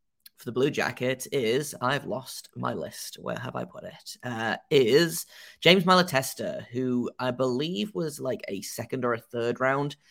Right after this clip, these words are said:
pick of the Blue Jackets a couple of years ago. Uh, he was a fifth round pick in twenty twenty-one.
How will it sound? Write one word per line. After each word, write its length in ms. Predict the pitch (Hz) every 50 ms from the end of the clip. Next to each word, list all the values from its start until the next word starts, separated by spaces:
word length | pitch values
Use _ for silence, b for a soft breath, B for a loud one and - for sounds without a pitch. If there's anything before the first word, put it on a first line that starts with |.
| b b b b b
pick 320 | - 151 151 - - - _ _ _ _ _ -
of 100 | 143 139
the 60 | -
Blue 160 | - 147 151
Jackets 340 | 147 165 151 - 156 143 -
a 60 | -
couple 260 | - - 131 - 143
of 60 | 135 131
years 240 | 131 127 143 139
ago. 560 | 147 143 147 151 151 156 156 156 156 156 151 -
Uh, 120 | - 127 127
he 140 | 123 151 165
was 180 | 190 196 185
a 60 | 160
fifth 300 | 131 - 202 180 190 - -
round 220 | 185 180 165 -
pick 220 | - 127 123 123 -
in 80 | 127
twenty 220 | 123 - 131 127 123
twenty-one. 420 | - 127 113 95 - 60 55 -